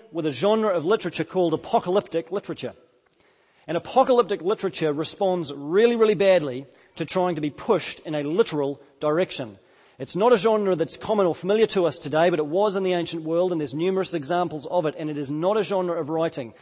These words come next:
that is supposed to be taken literally. I would suggest to you that if you want to take these images of judgment literally in Revelation fourteen, you also have to be prepared to take the sea monster literally in Revelation thirteen,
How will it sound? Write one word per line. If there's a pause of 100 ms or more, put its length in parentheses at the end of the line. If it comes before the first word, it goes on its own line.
(140)
that
is
supposed
to
be
taken
literally.
I
would
suggest
to
you (220)
that
if
you
want
to
take
these
images
of
judgment
literally (320)
in
Revelation
fourteen, (160)
you
also
have
to
be
prepared
to
take
the
sea
monster
literally
in
Revelation
thirteen,